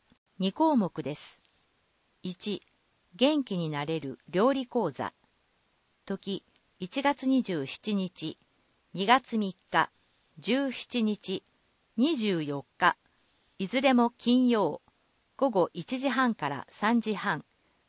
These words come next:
全四回。講師、同センター職員、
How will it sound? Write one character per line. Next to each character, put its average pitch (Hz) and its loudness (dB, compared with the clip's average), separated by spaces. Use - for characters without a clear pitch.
全 220 2
四 180 0
回。 - -2
講 254 2
師、 - -10
同 254 2
セ 240 0
ン 214 0
タ 151 -2
ー 139 -4
職 156 -6
員、 135 -8